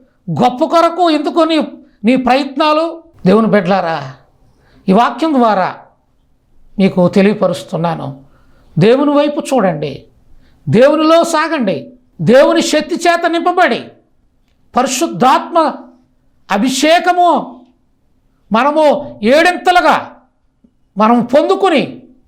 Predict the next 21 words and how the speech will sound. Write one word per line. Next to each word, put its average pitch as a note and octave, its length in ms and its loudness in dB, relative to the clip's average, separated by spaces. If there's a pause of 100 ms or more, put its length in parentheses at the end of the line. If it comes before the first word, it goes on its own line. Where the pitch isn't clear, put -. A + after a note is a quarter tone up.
(460)
దేవుని G#3 280 4
పరిచర్యకు G3 640 -4
ముందుకు D3+ 360 -4
సాగుదాం. D#3 440 -8 (880)
దేవుని G3 180 4
బిడ్డలారా, F#3 560 0 (360)
ఈ - 20 -4
వాక్యం A3 340 0
వింటున్న A3 320 2
వారులారా, E3 600 -2 (400)
మిమ్మల్ని B3+ 280 4
నేను B3+ 40 2
విమర్శించాలని D4 720 0
కాదు, G3 400 -4 (720)
మీరందరూ G#3 760 0 (560)
నాకు F3 200 -4
సహోదరులే, F3+ 880 0 (580)
మీరందరూ, C#4 800 0
మనమంతా B3 440 0
ఒక C4 120 -4
కుటుంబమే. F4 760 0